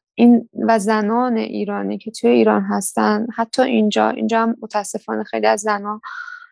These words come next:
اه، در بند دارن زندگی می‌کنن با اینکه توی کشور آزادن. من رویام اینه که، اه، زنها طعم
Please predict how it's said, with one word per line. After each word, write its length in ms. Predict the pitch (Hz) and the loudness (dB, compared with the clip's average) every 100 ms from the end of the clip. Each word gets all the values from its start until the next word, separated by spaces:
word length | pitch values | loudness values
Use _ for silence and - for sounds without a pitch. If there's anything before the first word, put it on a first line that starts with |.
| - | -4
اه، 340 | - 110 107 - - 202 | 4 4 4 0 -2 2
در 220 | 208 196 | 4 4
بند 360 | 190 214 240 | 2 0 -2
دارن 280 | 202 202 208 | -4 -4 -6
زندگی 420 | 202 214 220 214 | -8 -6 -4 -4
می‌کنن 460 | - - - - - - _ _ - - _ | -4 -4 -2 -2 -2 -6 _ _ -20 -20 _
با 60 | 220 | 2
اینکه 180 | 214 214 | 4 4
توی 180 | 220 | 2
کشور 480 | 208 214 - 226 208 | 4 2 0 2 2
آزادن. 600 | 214 208 196 208 202 208 | 4 2 0 -2 -2 -4
من 380 | 214 262 294 247 _ - | 0 -2 -2 -8 _ -6
رویام 420 | 233 233 233 240 | -2 0 0 -2
اینه 160 | 254 | -4
که، 380 | 247 254 240 240 - | -4 -4 -2 -4 -6
اه، 460 | 220 220 214 214 220 240 - | -4 -2 -2 -4 -6 -12 -10
زنها 640 | 208 220 214 202 226 240 | 0 0 0 0 -2 -2
طعم 360 | 247 226 226 | -4 -4 -2